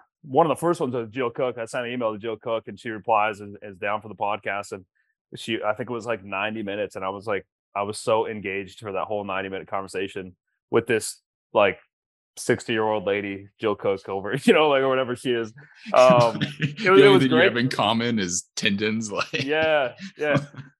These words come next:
Speaker 1: Uh, it was great though. Um, and, and, uh,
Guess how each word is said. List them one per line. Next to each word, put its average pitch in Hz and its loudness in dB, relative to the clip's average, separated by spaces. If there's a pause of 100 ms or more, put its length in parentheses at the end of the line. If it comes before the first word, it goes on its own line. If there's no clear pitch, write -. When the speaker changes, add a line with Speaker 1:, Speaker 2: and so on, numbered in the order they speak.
(200)
Speaker 1:
Uh, 113 4
it - -4
was 185 -2
great 160 2
though. 113 -6
Um, 127 -4 (100)
and, 135 -6
and, 131 -6
uh, 110 -2